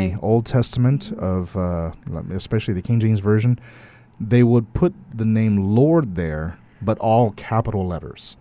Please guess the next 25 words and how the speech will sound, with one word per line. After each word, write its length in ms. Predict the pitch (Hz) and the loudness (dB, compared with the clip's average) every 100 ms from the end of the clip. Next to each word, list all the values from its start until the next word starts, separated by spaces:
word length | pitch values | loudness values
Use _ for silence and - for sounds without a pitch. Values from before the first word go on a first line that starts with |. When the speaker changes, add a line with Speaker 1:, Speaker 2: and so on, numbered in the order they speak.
| _ _ _ | _ _ _
Speaker 2:
That's 220 | - 98 - | 0 0 2
how 60 | |
you 160 | 110 101 | 0 0
know 200 | 101 95 | 0 0
the, 120 | 90 | -4
the 260 | 92 87 92 | -6 -6 -6
word 280 | 95 92 | -4 -4
Jehovah 360 | 82 85 101 95 | -6 -6 -6 -6
or 140 | 90 | -6
Yahweh 380 | 82 85 85 85 | -6 -4 -4 -6
is 100 | 80 | -8
being 240 | 80 80 82 | -8 -6 -6
used. 260 | 92 208 | -4 -2
Speaker 1:
Right. 300 | 202 190 175 - - - - | -2 -4 -8 -14 -20 -20 -8
Speaker 2:
And 840 | 90 87 87 87 90 92 - - | -4 -2 -2 -2 -2 -4 -10 -12
so 580 | - - 139 135 135 131 | -4 2 4 4 4 2
if 180 | 120 - | -4 -2
you 80 | 127 | 0
wanna 220 | 127 127 | 0 0
say 220 | - 123 | 0 0
Jehovah 400 | 110 92 117 120 | 0 0 0 2
or 100 | 104 | 0
Yahweh 360 | 104 104 107 98 | 2 2 2 0
means 320 | 95 82 80 | 0 -4 -6
Lord 500 | 95 123 160 175 | -4 -2 0 -2